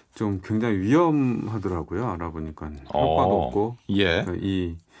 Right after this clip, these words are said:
Speaker 1: 백신 성분을 뽑아낼 수도 없고 오히려 이제 부작용만 일으키는.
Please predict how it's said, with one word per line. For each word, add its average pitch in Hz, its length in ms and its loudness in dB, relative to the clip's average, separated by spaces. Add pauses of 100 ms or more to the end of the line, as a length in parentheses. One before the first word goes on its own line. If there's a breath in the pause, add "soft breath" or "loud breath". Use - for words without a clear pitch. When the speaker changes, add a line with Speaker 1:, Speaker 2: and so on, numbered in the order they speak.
(440 soft breath)
Speaker 1:
백신 104 560 -2
성분을 123 360 -2
뽑아낼 139 340 2
수도 107 260 -4
없고 98 400 -4 (180)
오히려 92 360 0
이제 80 380 -6 (180)
부작용만 107 680 0
일으키는. 78 540 -6